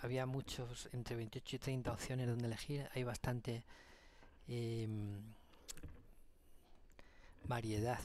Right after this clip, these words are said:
De hecho, me he llegado a pensar <laughs> si hacer una segunda vuelta, porque, eh, imaginad, entre solo los tres primeros ya, porque ha habido mucha gente que se ha votado a sí mismo, otros no, ¿eh? Muchos habéis variado.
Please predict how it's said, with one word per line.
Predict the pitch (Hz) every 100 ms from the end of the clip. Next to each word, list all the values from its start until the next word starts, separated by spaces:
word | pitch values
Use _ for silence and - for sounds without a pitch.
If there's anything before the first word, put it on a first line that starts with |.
| -
De | 123
hecho, | 123 - 131
me | 127
he |
llegado | 127 120
a | 120
pensar | 120 107 - -
<laughs> |
si | - - - -
hacer | - - 120
una | 120
segunda | 113 110 113 104
vuelta, | 104 104 - - - - - - - - - - - - - - - - -
porque, | 120 110 - - - 110 104 101 101 - -
eh, | 117 120 120
imaginad, | 110 104 - 117 107 110
entre | 101 104
solo | - 117 110
los | 107
tres | - 107
primeros | - 107 101 101 95
ya, | 104 92
porque | - -
ha |
habido | 107 110
mucha | 113 113 120
gente | 120 113
que | 113
se | 113
ha |
votado | 110 110 104 104
a | 107
sí | 104 107
mismo, | 110 117 110
otros | 110 131 123
no, | 123
¿eh? | 117
Muchos | 127 117 - -
habéis | 113 117
variado. | 107 104 104 101